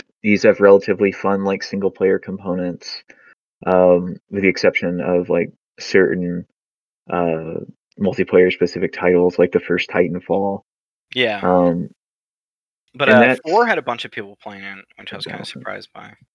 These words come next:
Speaker 1: Well, I feel like, yeah.
Speaker 2: 'Cause that's a, that's a con-, that's a,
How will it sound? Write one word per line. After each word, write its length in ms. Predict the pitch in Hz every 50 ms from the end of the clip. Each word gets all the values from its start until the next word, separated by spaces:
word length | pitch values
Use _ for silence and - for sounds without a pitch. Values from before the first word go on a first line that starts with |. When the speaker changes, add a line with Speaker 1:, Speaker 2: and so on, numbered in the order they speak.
| _ _ _ _ _ _ _ _ _ _ _ _ _ _ - - - - _ _
Speaker 1:
Well, 120 | - - -
I 80 | - -
feel 180 | - - 339 330
like, 120 | 254 -
yeah. 380 | 165 165 165 156 147 139 139 135 - _ _
Speaker 2:
'Cause 920 | - - - - _ _ _ _ _ _ _ _ _ _ _ _ - -
that's 180 | 151 151 -
a, 140 | 165 135 123
that's 180 | - 123 120 -
a 40 | 127
con-, 300 | - - - 110 107 - _
that's 200 | - 117 - -
a, 160 | 123 110 95